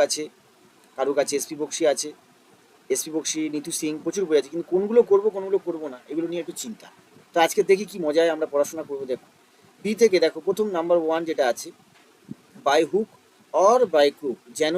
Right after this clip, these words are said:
তেন প্রকার, যেন তেন প্রকার, মানে যে কোনো প্রকারে আমাদের এটা করতে হবে। By one means or another, যেন তেন প্রকারে এই কাজটা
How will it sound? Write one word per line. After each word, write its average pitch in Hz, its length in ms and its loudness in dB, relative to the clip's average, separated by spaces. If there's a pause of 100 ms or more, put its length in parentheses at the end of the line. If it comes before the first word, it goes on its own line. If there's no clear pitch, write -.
তেন 165 140 0 (100)
প্রকার, - 240 -16 (920)
যেন 135 180 0 (880)
তেন 139 180 0 (420)
প্রকার, 127 300 -4
মানে 143 120 -6 (120)
যে 214 120 2 (180)
কোনো 190 140 2 (140)
প্রকারে 160 320 0 (120)
আমাদের 139 220 -4
এটা 156 180 -8
করতে - 260 -14
হবে। 90 140 -20 (720)
By 165 140 6 (240)
one 196 200 0
means 220 220 -2 (180)
or 151 80 4 (120)
another, 110 280 -12 (260)
যেন 175 140 2 (120)
তেন 170 120 0 (100)
প্রকারে 156 240 -2
এই 143 100 -8
কাজটা 120 220 -6